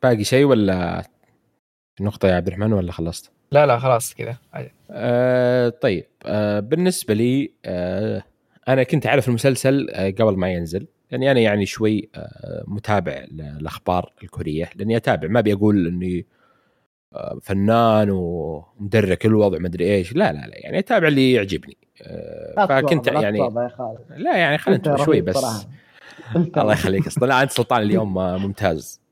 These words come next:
Speaker 1: صراحة يعني
Speaker 3: حبيبي قلبي.
Speaker 1: عبد الرحمن شوي لك عليه. فالحلقة
Speaker 2: دائمًا
Speaker 1: الجاية
Speaker 2: دخلت
Speaker 1: راح،
Speaker 2: مسلسل
Speaker 1: راح
Speaker 2: يا شيخ.
Speaker 1: نتفق. لا، بس أول شيء، أول سلبية بديت فيها. وين؟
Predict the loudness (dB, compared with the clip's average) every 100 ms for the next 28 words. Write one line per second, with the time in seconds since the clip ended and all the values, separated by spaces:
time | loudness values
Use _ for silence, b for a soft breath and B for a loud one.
0 | -20 -14 -4 -2 0 0 2 0 0 -2
1 | -2 0 0 0 -2 -2 -4 -6 -8 -8
2 | -12 -10 -12 -12 _ -8 -6 -2 0 -2
3 | -2 -2 -2 -2 -2 -2 -2 -2 -2 0
4 | 0 0 -2 -4 -6 B B B -2 0
5 | 0 2 0 2 2 2 0 2 0 2
6 | 0 2 2 2 2 0